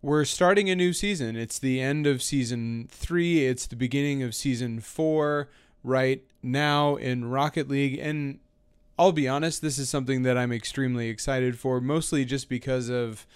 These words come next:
starting something fresh. It's the beginning of a new season. I'm not worried about finishing up or trying to get to a certain rank because now I have a lot of time again, and I can spend most of the season really focused on just improving.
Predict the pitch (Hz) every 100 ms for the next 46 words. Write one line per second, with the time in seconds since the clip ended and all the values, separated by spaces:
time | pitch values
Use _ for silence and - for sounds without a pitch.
0 | - - - - - 185 185 170 147 151
1 | 135 127 120 117 - - 180 170 170 -
2 | 139 123 - 127 135 151 143 139 127 127
3 | 123 - 156 143 143 135 123 127 131 123
4 | 131 135 127 123 120 113 - 135 123 139
5 | 127 127 123 117 160 170 160 135 147 135
6 | 131 127 143 131 131 127 123 117 120 110
7 | 120 123 120 117 113 113 113 107 - 139
8 | 147 135 139 135 135 - - - - 147
9 | 160 160 160 127 - 180 196 190 139 139
10 | 151 151 147 127 120 151 135 135 127 120
11 | 131 131 123 135 131 127 - 131 123 123
12 | 120 123 123 - 123 123 - 233 135 113